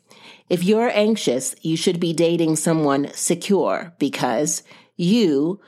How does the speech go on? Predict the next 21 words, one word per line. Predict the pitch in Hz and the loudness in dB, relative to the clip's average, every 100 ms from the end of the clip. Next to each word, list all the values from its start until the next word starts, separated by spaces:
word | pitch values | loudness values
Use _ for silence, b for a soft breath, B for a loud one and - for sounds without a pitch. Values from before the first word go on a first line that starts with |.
| b b b _ _ | b b b _ _
want | - 165 160 165 170 | -2 0 2 -2 -2
closeness | 156 139 - 151 202 | -2 0 0 0 0
and | 180 165 | -2 0
intimacy. | 202 202 156 123 - 110 - | 0 0 -2 0 -2 -4 -8
They | 147 175 196 151 - | -2 0 2 0 0
are | 156 | -2
comfortable | 151 170 170 170 139 135 135 127 | -2 0 0 0 -2 0 0 0
with | 151 - | -2 0
closeness | 147 131 - 127 - | -2 0 0 0 -2
and | - 151 147 | 0 0 2
don't | 156 135 | 0 -2
try | - 170 156 | -2 0 2
to | 143 | 0
push | - 160 147 - | -2 -2 -2 -2
you | 139 135 | -2 0
away. | - 147 147 139 - 180 175 B B B B B | -2 0 0 0 -4 -8 -14 B B B B B
You | - 139 135 127 151 190 B B B B | -6 0 2 2 -2 -4 B B B B
are | 170 180 | 2 4
more | 180 180 | 4 2
sensitive | 175 190 196 196 156 135 139 - | 2 0 0 0 0 0 -2 -6
to | 175 151 151 | -2 0 0